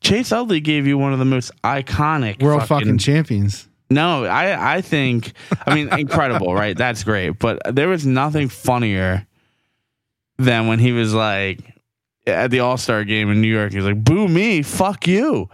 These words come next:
Speaker 2: Yeah, <laughs> yeah. Yeah. G was very low key though. Like, even in his, like,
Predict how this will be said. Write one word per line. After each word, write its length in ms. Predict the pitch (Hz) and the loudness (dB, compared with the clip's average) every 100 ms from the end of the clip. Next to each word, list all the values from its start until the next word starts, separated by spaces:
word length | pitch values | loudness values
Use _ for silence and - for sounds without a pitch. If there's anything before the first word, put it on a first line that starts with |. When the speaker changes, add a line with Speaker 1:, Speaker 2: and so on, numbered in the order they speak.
| - | 0
Speaker 2:
Yeah, 540 | 214 214 196 - 202 143 | 0 2 -2 0 -2 -2
<laughs> 140 | 190 - | -4 -4
yeah. 680 | 160 - 180 226 170 - 180 - 226 _ _ _ _ - - 101 110 110 110 _ _ - | -6 -4 -4 -2 -4 -2 -6 -6 -12 _ _ _ _ -8 -6 -6 -8 -14 -20 _ _ 0
Yeah. 300 | 139 117 101 _ _ - - - - - - - - - - - - - | 0 0 -4 _ _ -2 0 2 2 0 0 0 0 -2 -2 -4 -8 -6
G 240 | 123 190 233 | 0 2 4
was 180 | 240 165 | 2 2
very 300 | 180 196 196 | 2 2 2
low 240 | 175 165 | 2 0
key 220 | 151 160 | 0 0
though. 180 | 139 117 | 0 0
Like, 220 | 117 127 170 | 0 0 2
even 280 | 180 185 | 2 2
in 160 | 175 165 | 2 4
his, 240 | 160 156 135 | 4 2 2
like, 320 | 147 127 | 0 -2